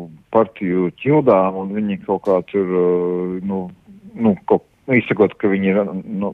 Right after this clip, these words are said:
tā teikt, būs tādi vidutāji un, un, un kompromisa nesēji, nekas tur nav sanācis. Tādēļ es domāju, ka tie meklējumi arī, kas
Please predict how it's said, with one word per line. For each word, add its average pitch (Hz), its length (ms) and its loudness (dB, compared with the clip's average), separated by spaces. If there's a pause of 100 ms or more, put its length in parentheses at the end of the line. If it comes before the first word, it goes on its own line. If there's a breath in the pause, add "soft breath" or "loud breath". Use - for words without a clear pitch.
tā - 180 -8
teikt, - 420 -8 (280)
būs 92 220 -2
tādi 90 240 2
vidutāji 107 760 4
un, 92 160 -4
un, 95 180 -10 (160)
un - 220 -20
kompromisa 110 720 -2 (240)
nesēji, 107 560 2 (800 loud breath)
nekas 127 440 -2
tur 104 160 0
nav 92 200 2
sanācis. 82 460 0
Tādēļ 98 360 2
es 95 80 -10
domāju, 101 320 0
ka - 100 -14
tie 107 120 2
meklējumi 101 760 2
arī, 98 140 2
kas - 220 -10